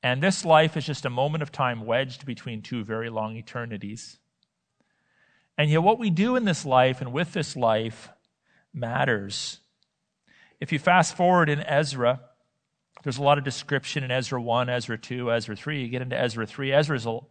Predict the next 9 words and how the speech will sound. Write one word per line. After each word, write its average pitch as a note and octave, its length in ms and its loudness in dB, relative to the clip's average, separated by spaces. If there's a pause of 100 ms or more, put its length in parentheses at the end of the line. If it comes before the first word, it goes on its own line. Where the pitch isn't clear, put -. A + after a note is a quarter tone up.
(120)
a B2 80 -2
lot B2 240 2
about A2 340 -2
narration A#2+ 840 -4
and G2+ 200 -10 (120)
recording B2 480 -6
of A2 100 -14
historical A2+ 560 -8
events. A2+ 480 -6